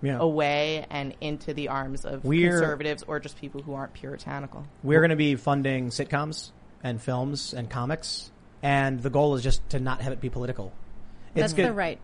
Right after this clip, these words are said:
Speaker 3: move.
Speaker 1: It's, w-, we're gonna, it, it's gonna have, like, undercurrents, you know what I mean? There's gonna be certain things about, like, being a hero, saving people, having personal responsibility and stuff like that. But it's not gonna be overt, like, you know, Trump as Superman fighting, you know, communists or something.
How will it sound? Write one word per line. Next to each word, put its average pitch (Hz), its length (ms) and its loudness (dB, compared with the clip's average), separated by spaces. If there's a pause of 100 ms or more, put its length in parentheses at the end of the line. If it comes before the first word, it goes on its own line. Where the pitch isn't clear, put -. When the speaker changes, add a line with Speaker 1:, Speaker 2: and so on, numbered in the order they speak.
Speaker 3:
move. 147 380 -6
Speaker 1:
It's, 160 180 2
w-, 156 220 0
we're 170 160 8
gonna, 196 160 10
it, 175 160 6
it's 170 100 4
gonna 220 160 8
have, 180 180 8
like, 147 160 6
undercurrents, 143 760 4
you 127 60 0
know 127 40 2
what 123 80 0
I 123 60 0
mean? 123 100 0
There's 131 140 2
gonna 139 160 4
be 127 400 2
certain 127 400 0
things 131 240 -2
about, 117 140 0
like, 120 120 -4 (260)
being 131 180 0
a 117 40 -2
hero, 123 480 2
saving 120 320 -2
people, 123 300 -2
having 123 180 -2
personal 123 300 -2
responsibility 147 760 0
and 139 100 -2
stuff 123 180 -4
like 123 160 -4
that. 120 220 -4 (360)
But 147 80 4
it's 135 100 -2
not 160 220 4
gonna 156 140 2
be 143 180 2
overt, 127 640 2
like, 117 400 0
you 123 80 -2
know, 120 120 -2
Trump 120 340 -2
as 120 120 -2
Superman 117 540 -4
fighting, 110 600 -4 (200)
you 117 100 -4
know, 101 300 -6
communists 110 420 -6
or 110 60 -6
something. 107 360 -10